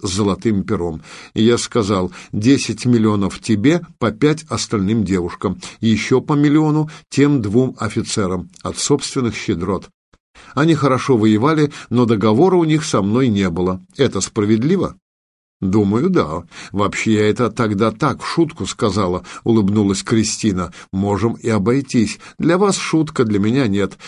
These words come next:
На чье имя чек писать?» «Можете на мое. Кристина Станиславовна Волынская. Я поделюсь». «Кто бы сомневался», хмыкнул Ибрагим Бей и размашисто,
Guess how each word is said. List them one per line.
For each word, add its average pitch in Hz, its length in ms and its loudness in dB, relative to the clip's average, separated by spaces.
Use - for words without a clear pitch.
На 123 220 0
чье 131 380 2
имя 110 600 0
чек 143 360 0
писать?» 156 500 -2
«Можете 170 400 2
на 117 80 2
мое. 101 380 0
Кристина 139 600 2
Станиславовна 127 1040 0
Волынская. 101 1000 0
Я 165 160 2
поделюсь». 92 720 -2
«Кто 143 200 0
бы 123 100 2
сомневался», 110 760 -2
хмыкнул 120 580 0
Ибрагим 101 520 0
Бей 151 280 2
и 123 100 4
размашисто, 117 960 -2